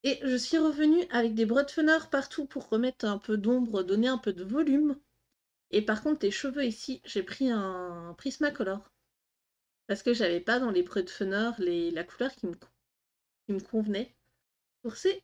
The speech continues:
cheveux. Donc un color assez simple. Ensuite, <laughs> ensuite, voilà.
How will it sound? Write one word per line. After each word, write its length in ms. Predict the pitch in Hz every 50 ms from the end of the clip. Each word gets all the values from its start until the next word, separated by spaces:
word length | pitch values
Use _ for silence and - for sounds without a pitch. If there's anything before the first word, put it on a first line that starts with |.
| 302
cheveux. 440 | 269 - - - 320 285 254 226 196 -
Donc 240 | 190 190 185 -
un 200 | 220 202 202 208
color 280 | 196 - - 233 240 269
assez 300 | 277 262 - - - 226
simple. 460 | 226 - - - - - - _ - _ _ _ _ _ _ _ _ _ _ _ _ _ _ _ _ _ _ _ _ _
Ensuite, 680 | 294 339 - - - 403 403 453 440 - _ _ - 320 - - - - - _ _ _ _ _ _ _ _ _ _ -
<laughs> 640 | 269 247 - - - - 370 - _ _ _ -
ensuite, 920 | - 190 220 277 277 - - 339 427 523 539 523 - _ - 392 330 370 - _ _ -
voilà. 360 | 254 220 190 185 - - 277